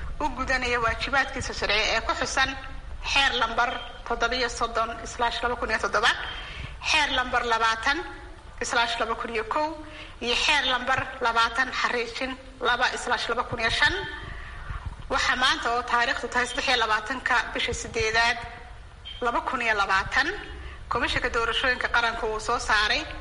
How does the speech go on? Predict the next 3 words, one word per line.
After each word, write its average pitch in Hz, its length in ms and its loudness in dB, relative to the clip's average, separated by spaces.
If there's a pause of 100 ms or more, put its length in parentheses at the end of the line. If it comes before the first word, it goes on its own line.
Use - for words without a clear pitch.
(280)
jadwalkii 269 460 0
diiwaangelinta 233 680 -2
codbixiyayaasha 214 840 4